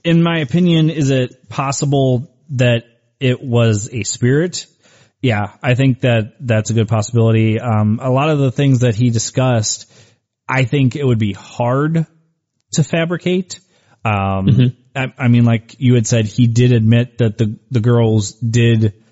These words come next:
Speaker 1: start messing with them towards the end after s-, activity started dying down quite a bit.
Speaker 2: Mm-hmm.
Speaker 1: So I, I honestly think that there is a,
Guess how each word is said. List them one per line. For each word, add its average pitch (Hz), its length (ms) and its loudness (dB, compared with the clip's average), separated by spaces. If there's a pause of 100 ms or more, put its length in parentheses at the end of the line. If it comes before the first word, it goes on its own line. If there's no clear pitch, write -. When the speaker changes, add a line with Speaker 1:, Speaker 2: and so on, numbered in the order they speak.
(100)
Speaker 1:
start - 340 -2
messing 131 400 0
with 127 180 0
them 123 540 2
towards 117 300 0
the 113 160 0
end 120 320 2
after 107 400 0
s-, - 200 -6 (480)
activity 113 400 0
started 101 300 -4
dying 98 320 -2
down 110 320 2
quite 104 220 -2
a 95 40 -4
bit. 95 300 -6 (240)
Speaker 2:
Mm-hmm. 120 200 4
Speaker 1:
So 120 580 0 (120)
I, 147 360 -4 (120)
I 135 200 -4
honestly 147 320 -2
think 131 240 0
that 120 180 -2
there 113 180 0
is 131 480 0
a, 113 600 -2